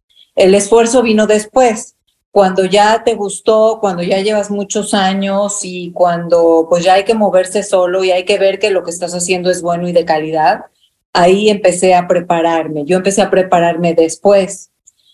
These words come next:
Yo te voy a platicar que yo empecé esto porque un día fui a ver una amiga que trabajaba en Televisa Sevilla.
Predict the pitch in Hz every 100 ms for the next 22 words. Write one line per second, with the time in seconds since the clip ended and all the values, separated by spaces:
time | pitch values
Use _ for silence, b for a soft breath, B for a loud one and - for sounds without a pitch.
0 | _ - 196 240 247 247 247 233 - 170
1 | 190 185 196 - 175 175 180 185 190 196
2 | 185 175 170 170 190 196 196 214 214 185
3 | - 180 170 165 190 208 214 208 214 202
4 | 202 208 208 226 208 185 208 - _ _
5 | _ _ _ 190 175 175 170 170 185 185
6 | 196 185 175 170 160 165 202 - 214 -
7 | 180 185 226 202 190 143